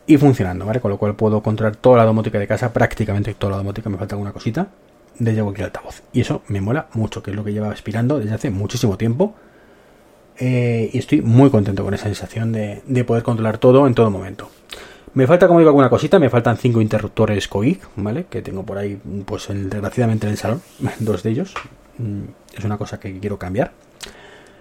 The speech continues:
Em, además creo que voy a cambiar de, a lo grande, a lo grande. Ya os contaré cuando, cuando lo haga, pero voy a poner un adaptador de tres en tomas en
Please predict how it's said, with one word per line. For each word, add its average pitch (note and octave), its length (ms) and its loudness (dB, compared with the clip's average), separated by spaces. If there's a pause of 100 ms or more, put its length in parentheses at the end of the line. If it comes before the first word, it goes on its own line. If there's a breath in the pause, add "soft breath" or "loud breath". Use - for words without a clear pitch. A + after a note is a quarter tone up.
(440 loud breath)
Em, A#2+ 1040 4 (760)
además C#3 280 4
creo - 160 6
que A#2+ 80 4
voy A#2 80 8
a A2 40 4
cambiar G#2+ 380 0
de, G2 760 -8
a G2 40 -8
lo G#2 100 -4
grande, G2 260 0 (200)
a - 40 -10
lo A2 60 -6
grande. G#2 260 -10
Ya G#2+ 160 -6
os - 100 -12
contaré G#2+ 360 -6
cuando, G#2 560 -6 (1200 soft breath)
cuando A#2+ 480 4
lo A2+ 140 6
haga, C#3 180 6
pero G#2+ 200 4
voy G#2 380 -2
a G#2+ 80 -2
poner G#2+ 200 0
un G#2 300 -2
adaptador G#2 360 -4
de G#2 100 -2
tres - 520 -4
en G#2 280 -4
tomas A2+ 340 -2
en G2 340 -4